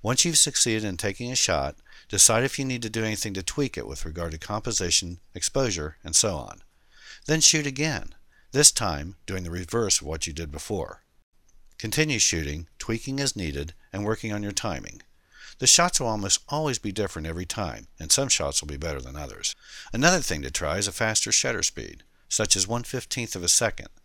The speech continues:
This may seem like it's too fast for a full zooming cycle, but it's doable with practice. And the funny thing is that it'll have quite a different effect on how your shots look.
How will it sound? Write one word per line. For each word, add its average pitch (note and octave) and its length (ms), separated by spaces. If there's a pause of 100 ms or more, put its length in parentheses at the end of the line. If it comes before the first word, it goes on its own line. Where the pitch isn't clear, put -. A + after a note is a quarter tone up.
(280)
This - 220
may E3+ 120
seem F2+ 240
like D2 200
it's - 100
too G#2 200
fast E2+ 420
for D2 160
a D2+ 80
full F2+ 260
zooming D#2+ 400
cycle, A1+ 500 (240)
but B2+ 120
it's - 120
doable E2 440
with - 160
practice. - 520 (400)
And G#2 80
the A2 60
funny D#3 260
thing A2+ 260
is G2 280
that E2 60
it'll C#2 140
have D2+ 200
quite C#3 320
a C#3+ 60
different B2+ 320
effect - 420
on G1+ 140
how D2 160
your B1+ 140
shots - 360
look. - 380